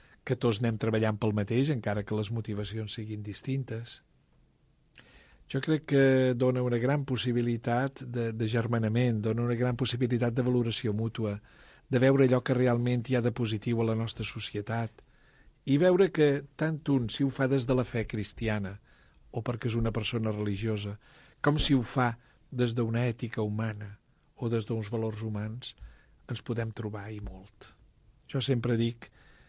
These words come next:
que hi ha molt d'evangeli sembrat dins la nostra societat i molts no ho saben. L'altre dia ho deia en una entrevista també, que, que, que hi ha molts no creients que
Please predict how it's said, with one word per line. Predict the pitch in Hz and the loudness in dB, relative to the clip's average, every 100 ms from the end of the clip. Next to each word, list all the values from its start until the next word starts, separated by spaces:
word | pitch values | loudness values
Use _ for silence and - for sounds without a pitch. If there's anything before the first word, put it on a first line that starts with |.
| - - _ | -20 -20 _
que | - | -4
hi | 123 | 0
ha | 117 | 0
molt | 113 | 0
d'evangeli | 113 113 110 110 107 | 0 0 0 -2 -2
sembrat | - 107 110 104 | -4 -2 -2 -4
dins | 104 104 | -6 -6
la | 104 | -6
nostra | 104 107 107 98 | -6 -10 -12 -10
societat | 107 - 110 110 107 | -12 -10 -10 -8 -8
i | 117 | -8
molts | 104 98 113 | -8 -10 -10
no | 107 | -10
ho | |
saben. | - 120 120 101 98 - _ _ _ _ _ - | -8 -8 -10 -14 -18 -20 _ _ _ _ _ -10
L'altre | 117 117 | -8 -6
dia | 117 117 | -4 -2
ho | |
deia | 120 113 | -2 -2
en | 110 | -2
una | 110 110 | -2 -2
entrevista | 113 110 120 117 - | -4 -4 -4 -6 -10
també, | 110 107 104 101 | -10 -8 -8 -8
que, | 110 104 - - - _ _ - | -10 -12 -16 -20 -20 _ _ -10
que, | 123 117 113 110 123 - _ | -8 -8 -8 -12 -16 -20 _
que | 117 | -4
hi | 113 | -2
ha | 104 | -2
molts | 104 104 | -4 -4
no | 107 | -4
creients | - 110 104 95 101 104 - | -2 -4 -4 -6 -8 -10 -10
que | - 107 | -8 -8